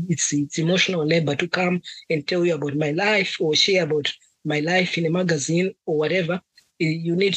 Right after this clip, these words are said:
to acknowledge that it is a job, you know. It, it needs to be taken also seriously, just like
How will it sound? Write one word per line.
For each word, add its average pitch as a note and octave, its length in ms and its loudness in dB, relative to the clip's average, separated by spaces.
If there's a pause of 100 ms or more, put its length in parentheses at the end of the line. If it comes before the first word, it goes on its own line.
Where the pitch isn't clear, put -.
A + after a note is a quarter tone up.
to D#3 200 2 (320)
acknowledge D#3+ 600 -2
that D3 240 -2
it F#3 100 -2
is F#3 140 2
a D3+ 100 0
job, C#3 380 -2 (320)
you D#3+ 80 -2
know. D#3 200 0 (240)
It, D#3 180 -2
it F#3 260 0
needs A#3 280 0
to G3 100 -2
be D#3+ 120 -2
taken F3+ 360 0
also F3+ 240 0
seriously, E3 640 0
just D#3 240 -2
like E3 260 0